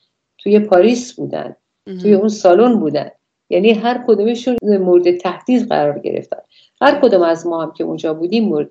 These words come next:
Speaker 1: تهدید قرار گرفتیم، چون ده‌ها هزار نفر اونجا جمع شدن. اینا هر کدومشون به هر حال جان انسان‌ها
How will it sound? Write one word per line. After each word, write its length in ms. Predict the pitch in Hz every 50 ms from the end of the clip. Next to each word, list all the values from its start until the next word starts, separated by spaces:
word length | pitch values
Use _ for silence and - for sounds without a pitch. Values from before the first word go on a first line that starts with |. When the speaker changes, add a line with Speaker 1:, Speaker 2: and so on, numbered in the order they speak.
| _ -
Speaker 1:
تهدید 300 | 151 151 147 147 - -
قرار 340 | - - 151 151 143 143 -
گرفتیم، 400 | - - - - - - - 175
چون 240 | 170 - 208 196 185 - - _ _ _ _ _ _ _ _ - 185 170 170 175
ده‌ها 360 | 190 185 180 - - 226 226
هزار 420 | 214 214 214 190 - 175 170 170 175
نفر 240 | 165 - 170 175 175
اونجا 220 | 175 165 170 170
جمع 300 | 170 - 175 170 165 165
شدن. 360 | - - 180 180 202 220 233
اینا 180 | 214 202 208 214
هر 200 | 208 220 220 220 -
کدومشون 400 | - 185 - 214 220 214 214 214
به 80 | 208 175
هر 100 | 165 170
حال 160 | 180 196 202
جان 300 | 202 - 190 196 220 233
انسان‌ها 760 | 214 196 190 180 - - 175 165 170 190 196 208 202 208 -